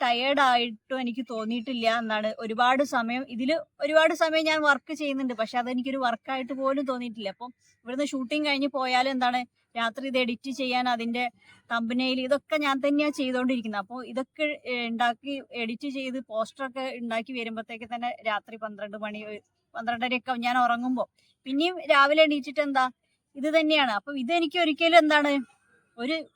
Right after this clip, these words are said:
ജോലിയായിട്ട് എനിക്ക് തോന്നിയില്ല. കാരണം എന്റെ ആഗ്രഹത്തിലേക്ക് എത്താനുള്ള ഒരു ജേണിയാണ് ഞാനത്.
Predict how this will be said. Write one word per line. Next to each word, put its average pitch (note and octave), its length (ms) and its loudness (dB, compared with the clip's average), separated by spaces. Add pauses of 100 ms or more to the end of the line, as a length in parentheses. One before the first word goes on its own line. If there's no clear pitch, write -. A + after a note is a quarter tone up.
ജോലിയായിട്ട് D4 560 4
എനിക്ക് D4 220 0
തോന്നിയില്ല. C4 400 -2
കാരണം A3+ 380 -2
എന്റെ A#3 200 -2
ആഗ്രഹത്തിലേക്ക് C4 840 -2
എത്താനുള്ള D4 540 -2
ഒരു D4+ 140 2
ജേണിയാണ് C4+ 540 -2
ഞാനത്. A3 360 -4